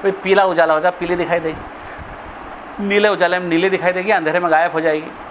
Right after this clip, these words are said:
धूप में एकदम चांदी की तरह चमकेगी। तो लेकिन इस सब के बावजूद स्फटिक मणि अमल रहती है, उसमें कोई फर्क नहीं। वास्तव में स्फटिक मणि में रंग वो दिखाई देगा जो वातावरण का है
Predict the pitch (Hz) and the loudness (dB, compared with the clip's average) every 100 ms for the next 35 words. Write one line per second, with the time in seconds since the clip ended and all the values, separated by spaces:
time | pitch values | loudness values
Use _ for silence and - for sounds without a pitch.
0 | - - 156 170 175 185 196 156 214 247 | -16 -6 -2 -2 2 0 2 0 -2 -6
1 | - - - - - - - - - - | -14 -16 -16 -16 -16 -16 -16 -16 -16 -2
2 | - 156 180 185 185 170 160 151 143 - | 2 2 0 -2 -2 -2 -4 -6 -10 -14
3 | - - - - - - - - - - | -16 -16 -16 -16 -16 -16 -16 -16 -16 -10
4 | - 262 285 - - - 185 196 196 302 | 4 4 4 -6 -16 -10 -2 0 2 0
5 | 160 92 - - - - - - 220 208 | 0 -6 -14 -16 -16 -16 -16 -6 -4 2
6 | 214 214 226 185 147 117 - 160 - 190 | 0 2 2 2 2 -2 -8 -8 -2 -2
7 | 208 190 156 190 233 - 151 156 143 117 | 0 -2 -2 -2 -8 -2 2 2 0 -4
8 | 107 107 - - - - - 160 - 190 | -8 -14 -16 -16 -16 -14 -8 -8 -2 0
9 | 233 233 143 160 151 120 - - - - | 0 0 0 0 0 -6 -8 -14 -16 -16
10 | - - - - - - - - - - | -16 -16 -16 -16 -16 -16 -16 -16 -16 -16
11 | - - - 143 151 - 254 269 - 226 | -16 -14 0 2 2 2 2 2 0 0
12 | 226 240 202 170 202 202 269 - - - | 0 0 -2 -2 -2 -2 -4 -8 -16 -16
13 | - - - - - - 147 202 233 220 | -16 -16 -16 -16 -14 -2 2 4 4 4
14 | 208 180 180 190 185 190 214 180 127 120 | 4 0 0 2 4 4 4 4 4 2
15 | 123 120 104 101 | -2 -4 -8 -12